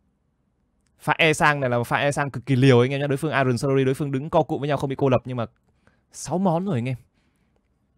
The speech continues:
Không bị cô lập cũng cút à. Sau đó tiếp tục E Q. Mặc dù pha tranh cuối cùng này không được xem những pha double jump nó mang tính chất gọi là biểu diễn, nhưng mà rõ ràng đến thời điểm này thì còn tâm trí đâu biểu diễn nữa. Với cả những cái tình huống mạng như này nó bắt buộc phải là những tình huống ra vào giao tranh rất là cẩn thận đấy.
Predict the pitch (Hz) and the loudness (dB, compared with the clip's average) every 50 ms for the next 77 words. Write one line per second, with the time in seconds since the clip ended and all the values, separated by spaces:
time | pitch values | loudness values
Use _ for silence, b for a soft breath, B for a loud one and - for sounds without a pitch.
0 | _ _ _ - 160 151 151 147 - - 147 131 117 - 170 - 135 - 202 196 | _ _ _ -8 -6 -4 -4 -4 -2 0 0 0 0 0 -4 -8 -6 -4 -4 -2
1 | 180 131 117 - _ _ _ _ _ _ _ _ _ _ _ _ _ - 127 139 | -4 -4 -6 -8 _ _ _ _ _ _ _ _ _ _ _ _ _ -8 -6 -6
2 | - 208 - - 160 - - 143 151 147 - - 160 165 151 131 120 - _ _ | -4 -4 -4 -4 -6 -6 -4 -4 -4 -4 -2 -2 0 0 0 -2 -4 -10 _ _
3 | _ _ _ _ _ _ _ _ _ _ _ _ _ 123 123 135 143 170 165 160 | _ _ _ _ _ _ _ _ _ _ _ _ _ -2 0 0 2 2 2 2
4 | 170 165 165 170 - 170 143 131 - 160 151 135 127 170 156 151 151 151 - 160 | 2 2 0 0 0 0 0 0 -2 -2 -4 -4 -2 -2 -4 -4 -4 -4 -2 0
5 | 156 190 175 165 143 - 170 160 151 147 147 147 143 139 135 131 143 151 170 165 | 0 2 2 2 2 2 2 0 0 -2 -4 -4 -4 -2 -2 0 0 -2 -2 -4
6 | 147 156 151 131 202 - - 123 123 120 110 98 101 147 - - 185 170 151 135 | -4 -4 -4 -6 -6 -4 -2 -2 0 0 0 2 2 2 2 2 0 -4 -2 -2
7 | 120 117 107 104 104 104 - b b b b b b b 139 - 180 190 151 131 | 0 0 0 0 -2 -4 -6 b b b b b b b 0 2 4 4 4 4
8 | 123 127 151 214 175 131 107 113 117 113 113 110 143 131 127 113 107 104 101 98 | 4 2 2 2 2 2 2 2 2 2 2 2 0 0 0 0 0 -2 -4 -6
9 | B B B B B B B B B 131 127 123 120 120 117 107 156 147 147 - | B B B B B B B B B 2 4 4 4 2 2 2 2 2 2 2
10 | 147 151 165 165 147 127 113 107 107 143 - 156 139 156 170 160 151 - 165 139 | 2 4 4 4 4 4 4 2 2 0 0 -2 -4 -6 -4 -4 -2 0 2 4
11 | 113 120 104 143 185 - - 147 127 127 135 160 180 139 - 156 143 147 151 127 | 2 2 0 -4 -6 -4 -4 -2 -2 -2 -2 0 0 -2 -2 -2 -2 -2 -2 -2
12 | 123 117 - - 107 - 175 135 - - 117 107 101 139 139 123 143 160 147 131 | -2 -2 -2 -4 -4 -2 -4 -4 -2 -2 -4 -4 -4 -4 -4 -2 -2 0 0 0
13 | 127 120 127 - 156 143 160 208 208 - 131 98 - 170 - - 165 | 0 0 0 -2 -2 -2 -2 -2 0 0 0 2 2 2 0 0 -2